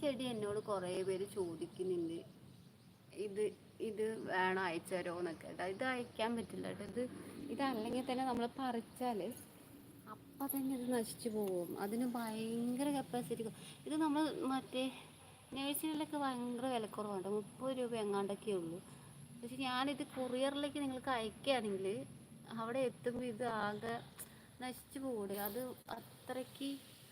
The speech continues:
സെൻസിറ്റീവായ ചെടിയാണ്. ഇനിയിപ്പം മണ്ണോട് കൂടിയൊക്കെ അയച്ചിട്ട് നോക്കണം, പക്ഷെ എത്രത്തോളം സക്സസ് ആവുമെന്ന് അറിയില്ല. പക്ഷെ അയച്ചാൽ എനിക്കെന്തോ സേഫായിട്ട് ഫ്രഷായിട്ട് എത്തും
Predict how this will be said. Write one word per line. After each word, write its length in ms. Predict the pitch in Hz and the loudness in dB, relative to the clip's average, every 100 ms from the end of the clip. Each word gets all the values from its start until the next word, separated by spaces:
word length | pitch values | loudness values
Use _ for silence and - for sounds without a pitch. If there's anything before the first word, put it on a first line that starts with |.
| - - - - | -20 -20 -14 -8
സെൻസിറ്റീവായ 760 | 240 226 - - 277 285 254 233 | -6 -6 -6 -6 -2 2 2 2
ചെടിയാണ്. 400 | 220 165 170 160 - - | 0 0 0 -2 -6 -4
ഇനിയിപ്പം 300 | 214 220 254 254 | -4 -2 0 4
മണ്ണോട് 420 | 220 214 240 262 294 | 6 6 6 6 6
കൂടിയൊക്കെ 340 | 285 269 262 254 | 6 4 8 8
അയച്ചിട്ട് 440 | 208 202 226 247 240 | 8 4 0 2 4
നോക്കണം, 560 | 208 196 202 - 190 165 | 4 4 2 2 2 2
പക്ഷെ 180 | 180 214 202 | -2 -2 0
എത്രത്തോളം 500 | 202 208 220 226 247 | -2 0 2 4 4
സക്സസ് 480 | 240 - - 208 202 262 | 2 2 -6 -2 6 8
ആവുമെന്ന് 220 | 269 262 | 8 6
അറിയില്ല. 340 | 214 190 175 170 - - - - - - - - - | 6 2 0 -2 -4 -12 -16 -18 -20 -20 -20 -20 -14
പക്ഷെ 240 | - - 269 | -12 -4 -2
അയച്ചാൽ 420 | 254 247 - 262 269 | -2 -2 -4 0 2
എനിക്കെന്തോ 500 | 247 233 262 233 220 220 - - - - - - - - - - - - - - - | 2 2 2 2 2 0 -4 -20 -20 -20 -20 -20 -20 -20 -20 -20 -20 -20 -20 -20 -10
സേഫായിട്ട് 560 | 262 247 254 269 247 240 | -2 -2 0 2 2 2
ഫ്രഷായിട്ട് 540 | 240 214 - 240 226 233 196 | 0 0 2 4 4 2 0
എത്തും 280 | - 226 | -2 -2